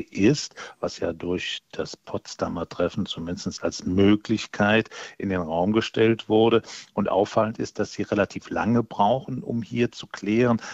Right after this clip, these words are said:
dass sie auf dem Boden der freiheitlich-demokratischen Grundordnung und ihrer Rechtsordnung agiert. Und zweitens, dass sie gegenüber den Personen, die hier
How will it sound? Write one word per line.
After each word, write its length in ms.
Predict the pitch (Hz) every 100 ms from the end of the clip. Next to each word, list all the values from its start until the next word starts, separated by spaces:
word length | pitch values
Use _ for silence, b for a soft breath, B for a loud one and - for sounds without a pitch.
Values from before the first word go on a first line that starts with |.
| -
dass 180 | 107 -
sie 140 | -
auf 280 | - 104 -
dem 260 | - 101 92
Boden 480 | 98 113 113 107 B B B -
der 100 | 101
freiheitlich-demokratischen 1200 | 104 104 107 98 - 101 95 - 101 - -
Grundordnung 640 | - 104 107 101 90 101 95
und 160 | 92
ihrer 340 | 110 101 95 95 B B -
Rechtsordnung 880 | 98 - - - 101 - - 101 -
agiert. 500 | 98 - 101 107 - B B -
Und 160 | 80
zweitens, 560 | - 85 95 110 101 -
dass 320 | 101 - -
sie 80 | 101
gegenüber 640 | 95 104 98 98 98 98
den 380 | 82 - 92 110
Personen, 640 | - 98 92 95 104 98
die 180 | 85 90
hier 400 | 82 95 98 98